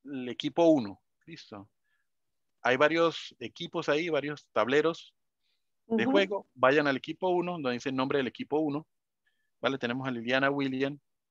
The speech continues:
Speaker 1: Hay varios ahí. Listo. Eh, por, uy, déjenme activar el,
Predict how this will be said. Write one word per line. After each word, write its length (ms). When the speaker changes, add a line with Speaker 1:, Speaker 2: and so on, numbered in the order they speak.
Speaker 1:
Hay 140
varios 300
ahí. 140
Listo. 440
Eh, 200
por, 300
uy, 200
déjenme 540
activar 400
el, 360